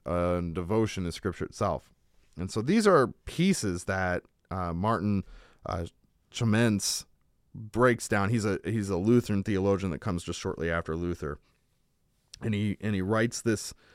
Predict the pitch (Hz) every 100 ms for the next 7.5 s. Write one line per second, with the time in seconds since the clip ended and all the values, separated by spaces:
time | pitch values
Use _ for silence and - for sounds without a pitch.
0 | - _ - 117 123 120 117 113 - 104
1 | 104 101 98 - _ _ _ _ 82 87
2 | 78 76 71 58 - _ _ _ _ _
3 | _ _ 117 107 98 95 123 143 127 -
4 | 98 92 92 - 135 139 131 104 95 104
5 | - 98 101 92 110 95 80 - - 123
6 | 101 85 - - 98 101 - 95 92 -
7 | 95 90 87 82